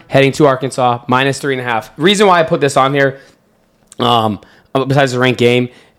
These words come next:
and is last year, I don't know if you,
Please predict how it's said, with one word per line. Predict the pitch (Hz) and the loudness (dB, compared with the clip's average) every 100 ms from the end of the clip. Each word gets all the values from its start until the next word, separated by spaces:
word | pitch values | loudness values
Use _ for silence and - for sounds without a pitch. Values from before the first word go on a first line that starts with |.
| - | -6
and | 117 117 113 107 - _ _ _ _ _ | -2 0 0 -2 -8 _ _ _ _ _
is | - 135 120 - | 2 2 2 -2
last | 107 131 151 147 | -4 0 0 -2
year, | 143 | -2
I | 127 | 0
don't | |
know | 123 | 0
if | - | -2
you, | 127 | -4